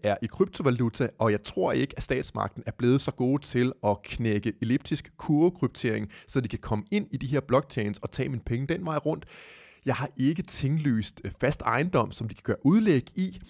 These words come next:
Jeg har ikke, jeg går ikke rundt med Rolex-ur. Jeg har mit dejlige, øh, Seiko-ur her på, som, øh, som ikke er så dyrt, at de kunne finde på at tage det fra mig, fordi man har lov til trods alt at opretholde en nogenlunde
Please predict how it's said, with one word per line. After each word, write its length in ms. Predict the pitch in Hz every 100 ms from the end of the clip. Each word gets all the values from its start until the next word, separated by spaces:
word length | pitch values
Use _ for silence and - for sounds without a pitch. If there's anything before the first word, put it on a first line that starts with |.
| _ -
Jeg 100 | 131
har 160 | -
ikke, 520 | - 135 190 190 117 92
jeg 100 | -
går 100 | -
ikke 120 | -
rundt 160 | 156 151
med 160 | 127
Rolex-ur. 600 | 113 175 220 208 - 127
Jeg 120 | 117 107
har 240 | - 131
mit 240 | 123 110 -
dejlige, 520 | 98 120 165 143 104
øh, 220 | 98 95
Seiko-ur 680 | - - 127 190 190 120 127
her 180 | 107 165
på, 300 | - 185 180 - - -
som, 360 | - 120 113
øh, 260 | 107 104 98
som 240 | - 107 -
ikke 380 | 135 180 202 185 -
er 160 | 120
så 140 | 127 - -
dyrt, 280 | 202 - -
at 260 | 113 101 -
de 80 |
kunne 160 | 117 123
finde 160 | 131 113
på 180 | 165
at 80 | 135
tage 160 | - 104
det 100 | 101
fra 200 | - 110
mig, 140 | 170
fordi 320 | - 107 135 -
man 120 | 98
har 360 | - 190 185 -
lov 260 | - 110 156
til 260 | - 139 143
trods 360 | - 151 180
alt 280 | - 123 117 -
at 160 | 104 -
opretholde 640 | 110 139 - 107 101 -
en 80 | 110
nogenlunde 920 | 113 113 120 151 175 123 - 131